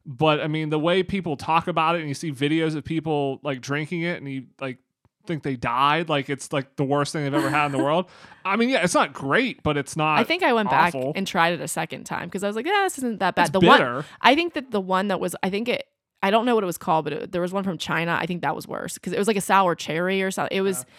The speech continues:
Speaker 1: Yeah.
Speaker 2: it was
Speaker 1: I didn't
Speaker 2: very
Speaker 1: try any of them. I went in with the sole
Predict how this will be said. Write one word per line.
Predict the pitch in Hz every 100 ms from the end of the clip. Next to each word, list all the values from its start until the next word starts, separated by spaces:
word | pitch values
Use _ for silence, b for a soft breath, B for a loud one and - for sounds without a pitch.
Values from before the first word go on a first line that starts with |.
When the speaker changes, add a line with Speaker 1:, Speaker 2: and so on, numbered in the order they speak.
| B B _
Speaker 1:
Yeah. | 226
Speaker 2:
it |
was | 269
Speaker 1:
I |
didn't | 311 359
Speaker 2:
very | 226 202
Speaker 1:
try | 233 214
any | 175 165 139
of | 123
them. | 123 131
I | 202
went | 262 269
in | 240 240
with | 220 170
the | 147
sole | - 175 202 208 214 208